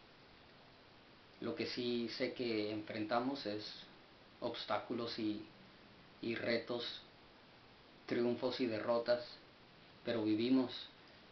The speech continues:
eternamente. Ahora, cuando Su Majestad Imperial Haile Selassie primero dio invitación a, a, a la descendencia de, de afroetiopes, <clears throat> podríamos decir,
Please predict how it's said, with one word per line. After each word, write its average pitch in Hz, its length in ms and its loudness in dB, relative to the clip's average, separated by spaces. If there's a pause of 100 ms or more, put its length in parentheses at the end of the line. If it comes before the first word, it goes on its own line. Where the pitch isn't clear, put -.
(300)
eternamente. 120 840 0 (560)
Ahora, 113 420 4 (1120)
cuando 123 260 2
Su 131 120 -2
Majestad 120 480 -2
Imperial 120 640 0 (580)
Haile 127 240 0
Selassie - 340 -2
primero 113 500 0
dio 117 260 0
invitación 123 720 0
a, 113 200 -4 (160)
a, 107 320 -2 (920)
a 110 340 4
la 120 160 0
descendencia 113 680 0
de, 110 340 -2 (420)
de 107 640 2 (340)
afroetiopes, 117 920 0 (460)
<clears throat> 196 420 12
podríamos 117 520 4
decir, 110 380 0